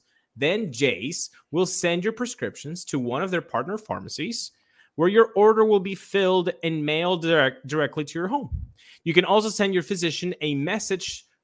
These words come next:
for answers to treatment-related questions at any time.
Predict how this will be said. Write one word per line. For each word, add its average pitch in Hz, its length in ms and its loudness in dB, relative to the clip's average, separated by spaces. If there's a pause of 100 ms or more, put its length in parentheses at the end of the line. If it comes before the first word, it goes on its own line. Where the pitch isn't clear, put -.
(180)
for 175 260 -6
answers 175 520 -2
to 170 100 -10
treatment-related 151 1120 -6
questions 127 540 -8 (260)
at 139 140 -4
any 113 160 -2
time. 143 420 -2